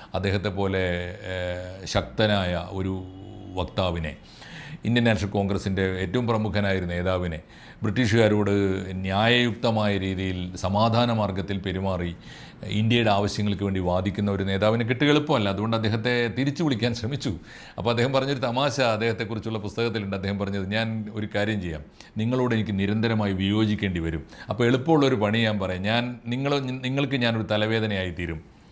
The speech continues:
നിങ്ങൾക്ക് തലവേദന വരുത്താതിരിക്കാൻ അദ്ദേഹം വൈസ്രോയിയോട് നേരിട്ട് കണ്ട് പറഞ്ഞു അത്രേ, "എളുപ്പമുള്ളത് ഞാൻ എൻ്റെ ബട്ട്ലറെ കൊണ്ടുവരാം." എന്ന് വെച്ചാൽ എൻ്റെ അരിവെപ്പുകാരൻ,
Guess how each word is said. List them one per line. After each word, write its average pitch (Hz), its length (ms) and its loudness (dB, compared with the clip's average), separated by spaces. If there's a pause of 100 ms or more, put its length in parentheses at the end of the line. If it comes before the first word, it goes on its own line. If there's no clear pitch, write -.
(540)
നിങ്ങൾക്ക് 160 340 4
തലവേദന 156 440 4
വരുത്താതിരിക്കാൻ 156 600 2
അദ്ദേഹം 135 240 0
വൈസ്രോയിയോട് 143 560 2
നേരിട്ട് 127 260 0
കണ്ട് 120 200 -2
പറഞ്ഞു 101 320 -2
അത്രേ, 92 180 -4
"എളുപ്പമുള്ളത് 113 640 0
ഞാൻ 107 240 -2
എൻ്റെ 117 140 0
ബട്ട്ലറെ 113 480 2
കൊണ്ടുവരാം." 90 480 -4 (100)
എന്ന് 113 120 -4
വെച്ചാൽ 110 400 -2
എൻ്റെ 120 240 0
അരിവെപ്പുകാരൻ, 110 840 2